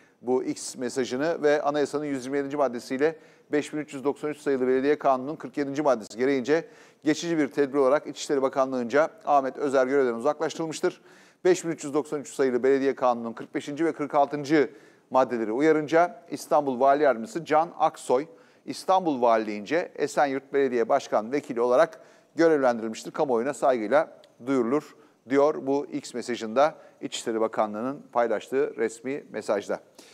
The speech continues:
Son durum bu. Ee, bu, bu gelişmenin üzerine hemen bölgeye döndük, baktık.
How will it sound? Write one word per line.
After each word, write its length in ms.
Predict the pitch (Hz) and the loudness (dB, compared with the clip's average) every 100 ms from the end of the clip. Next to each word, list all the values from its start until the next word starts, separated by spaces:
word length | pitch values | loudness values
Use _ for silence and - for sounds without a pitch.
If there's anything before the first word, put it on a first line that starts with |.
| - _ _ | -20 _ _
Son 300 | - 190 180 | 0 2 2
durum 240 | 156 196 - - | 2 2 -2 -12
bu. 400 | 127 156 190 254 139 | 2 4 4 0 0
Ee, 400 | 120 113 120 123 | 2 2 0 0
bu, 220 | 135 135 135 | 2 2 -4
bu 100 | 135 | -2
gelişmenin 580 | 143 127 - 135 139 - | -2 -4 -4 -4 -6 -8
üzerine 500 | 127 127 123 139 147 | 0 0 2 0 -2
hemen 360 | 135 127 131 | -2 -2 -2
bölgeye 380 | 131 127 127 123 | 0 2 2 2
döndük, 440 | 113 107 101 127 123 | 2 0 -2 -4 -2
baktık. 480 | 113 - 160 - | -2 -4 -8 -10